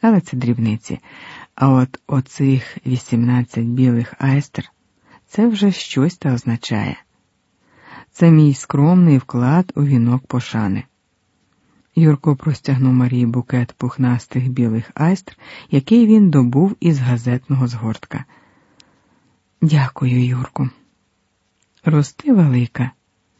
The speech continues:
Він пропустив її до аудиторії, і вони сіли разом. Володимир Заброда оглянувся, зупинив на Марії розсміяні тернові очі і сказав досить голосно:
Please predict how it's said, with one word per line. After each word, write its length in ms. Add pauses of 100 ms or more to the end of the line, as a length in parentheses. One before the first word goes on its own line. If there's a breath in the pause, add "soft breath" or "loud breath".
(360 soft breath)
Він 220
пропустив 640
її 260
до 180
аудиторії, 640 (240 loud breath)
і 80
вони 260
сіли 360
разом. 380 (1500)
Володимир 600
Заброда 680
оглянувся, 840 (280)
зупинив 600
на 120
Марії 600 (380 loud breath)
розсміяні 1040
тернові 600
очі 420
і 60
сказав 540
досить 340
голосно: 760